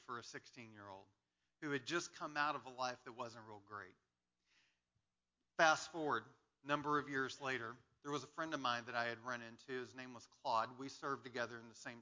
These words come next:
town in Texas. And Claude did something really super unique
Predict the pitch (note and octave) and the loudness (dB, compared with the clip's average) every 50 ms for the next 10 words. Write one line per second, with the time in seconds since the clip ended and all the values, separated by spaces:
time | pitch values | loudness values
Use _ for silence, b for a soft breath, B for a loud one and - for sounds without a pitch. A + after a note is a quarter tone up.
0 | - - C3 A#2+ A#2 A2+ G#2 G2+ - - C3 B2+ - - - A2+ G#2+ A2 - - | -10 -10 -8 -8 -8 -10 -14 -14 -6 -4 -4 -4 -4 -8 -10 -12 -12 -12 -16 -20
1 | b b b b b b b b b b _ _ - D3 D3 C#3+ C#3 C#3+ C#3+ - | b b b b b b b b b b _ _ -4 0 2 2 2 0 -2 -8
2 | _ _ _ _ - - - A3 A#3+ G3 C#3+ C#3 C3 D#3+ D#3+ C#3+ - - F3+ D3+ | _ _ _ _ -8 -2 0 4 6 6 4 4 0 -4 -6 -6 -8 -10 -10 -8
3 | E3 D3+ D3+ D#3+ E3+ E3 D3+ - - F#3 D#3+ - D3+ C#3 B2+ C3 B2+ C3+ C#3+ C#3 | -8 -6 -4 -2 -2 -2 -2 -4 -6 -6 -6 -6 -8 -8 -8 -8 -6 -6 -6 -8